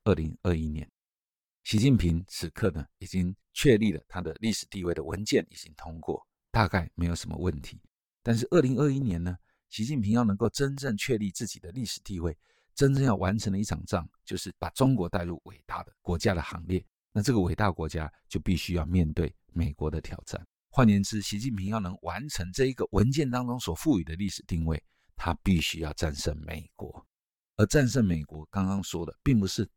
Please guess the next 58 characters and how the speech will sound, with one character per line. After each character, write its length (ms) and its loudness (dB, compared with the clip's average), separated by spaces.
打 360 -2
败 200 4
美 300 0
国， 260 -4
把 100 0
美 160 4
国 180 -2
打 240 -8
趴 220 -4
下 160 -2
去， 180 -8
这 120 -6
个 80 0
大 120 0
概 140 2
不 140 -4
可 260 -18
能。 100 -16
但 120 0
他 140 -2
可 140 0
以 60 2
做 200 2
到， 220 2
就 100 -4
是 180 -2
让 200 2
美 320 0
国 120 -4
的 80 2
势 220 0
力 220 -2
从 220 -8
亚 160 -10
洲 180 -8
退 260 4
出， 260 0
然 100 -4
后 280 2
把 100 -2
它 140 -6
限 340 6
缩 240 0
到 180 -2
所 220 -12
谓 140 0
的 120 -10
美 280 -4
洲。 240 -2
如 140 4
果 120 8
能 180 -4
够 160 0
让 240 -4
整 180 -12
个 100 -18
天 280 -2
下 240 -6